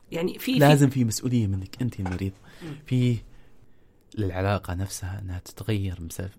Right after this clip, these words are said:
Speaker 2: بسالفة إني أنا أعطيك تعليمات وتتبعها، اللي أنا أسمع منك أنت وش تبي
Speaker 1: وبناء
Speaker 2: وأساعدك
Speaker 1: عليه
Speaker 2: إنك توصل له.
Speaker 1: مم. يعني، يعني هي، هي، هي، هي، هي محاولة إنه أنا أرفع كفاءة العلاج أو كفاءة الخدمة المقدمة للمريض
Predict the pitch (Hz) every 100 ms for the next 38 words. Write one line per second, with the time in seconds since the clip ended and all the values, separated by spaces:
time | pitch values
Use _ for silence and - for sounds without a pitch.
0 | - - 104 92 - 98 98 95 98 -
1 | - - - - - - 92 92 92 -
2 | - 101 98 104 - 156 - 98 98 -
3 | 117 - - - 95 98 101 101 - -
4 | - 120 151 160 - - - - 165 165
5 | - 139 120 151 165 180 151 135 123 104
6 | 98 80 - - 151 143 139 - _ -
7 | - - - - 160 190 202 190 196 214
8 | 262 240 202 233 220 196 220 208 - 202
9 | 196 - 185 202 190 262 226 175 180 269
10 | - - - - 190 202 226 - - 180
11 | 156 156 208 170 170 143 156 160 160 151
12 | 139 147 156 156 147 190 185 160 156 160
13 | 147 143 135 131 143 175